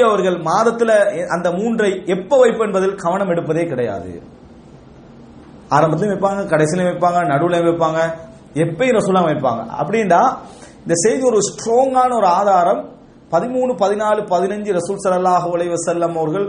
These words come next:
வைக்கவில்லையோ என்ற ஒரு கேள்வி எழுப்பக்கூடிய ஒரு ஹதீஸா இல்லையா அது? ஏன்னா ஆயிஷா நாங்க சொல்றாங்க, "லம் யகுன் யுபாலி." ரசூல் ஸல்லல்லாஹு அலைஹி வஸல்லம் கணக்கில் எடுப்பவராக இருக்கவில்லை. "மின் ஐய ஐயாமி ஷஹரி யசூம்." மாசத்துல நான் எப்ப முடிக்கிறேன் என்பதில் அவங்க கவனமே என்ன செய்யல?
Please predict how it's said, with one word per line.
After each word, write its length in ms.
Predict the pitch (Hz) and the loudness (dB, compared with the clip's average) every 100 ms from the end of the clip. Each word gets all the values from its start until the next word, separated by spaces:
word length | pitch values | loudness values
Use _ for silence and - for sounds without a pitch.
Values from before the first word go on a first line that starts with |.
| 147 | -2
வைக்கவில்லையோ 720 | 190 220 202 202 208 196 214 - - - - - - - 170 | -2 0 0 2 2 2 2 2 -2 -16 -20 -20 -20 -8 -4
என்ற 200 | 214 208 202 175 170 - - 165 | -2 2 2 2 0 -12 -8 -4
ஒரு 140 | 170 | -2
கேள்வி 360 | 214 247 254 254 - 196 | 2 4 2 -2 -6 -6
எழுப்பக்கூடிய 380 | 220 233 226 214 | -2 0 0 0
ஒரு 80 | |
ஹதீஸா 240 | 202 220 220 | 0 -2 -4
இல்லையா 200 | 190 165 | -4 -4
அது? 100 | 143 143 - - - - | -6 -12 -20 -20 -20 -6
ஏன்னா 220 | 165 214 185 | -2 0 2
ஆயிஷா 240 | 208 214 226 | 2 2 0
நாங்க 200 | 214 185 | 0 -4
சொல்றாங்க, 340 | 190 175 151 196 185 | -4 -2 -2 -2 -4
"லம் 300 | 190 240 269 | -4 -4 -4
யகுன் 380 | 254 226 277 262 | -2 -2 -2 -6
யுபாலி." 480 | 208 190 233 196 - - - - - - _ - | -4 2 2 2 -4 -14 -20 -20 -20 -20 _ -16
ரசூல் 240 | 226 233 | -10 -8
ஸல்லல்லாஹு 280 | 190 233 220 | -4 0 0
அலைஹி 100 | 208 | 0
வஸல்லம் 240 | 226 233 226 | -4 -8 -6
கணக்கில் 400 | 196 226 233 226 | -4 -4 -6 -6
எடுப்பவராக 400 | 190 202 202 190 175 | -4 -2 0 0 0
இருக்கவில்லை. 480 | 165 170 156 151 196 | -2 -2 -2 -4 -6
"மின் 180 | 196 196 | -8 -4
ஐய 220 | 220 240 226 | -2 0 0
ஐயாமி 400 | 220 214 202 185 | 2 0 0 -4
ஷஹரி 240 | 190 190 190 | -4 -2 -2
யசூம்." 300 | 139 110 - - - - - | -6 -8 -16 -20 -20 -20 -8
மாசத்துல 420 | 151 214 226 233 214 | 0 2 2 0 0
நான் 120 | 196 | 0
எப்ப 120 | - 262 | 2 2
முடிக்கிறேன் 360 | 254 220 233 | 0 0 0
என்பதில் 220 | 226 247 226 | 2 4 2
அவங்க 160 | - | 2
கவனமே 300 | 185 226 233 220 | 0 0 0 -2
என்ன 100 | 190 | -2
செய்யல? 180 | 175 | -2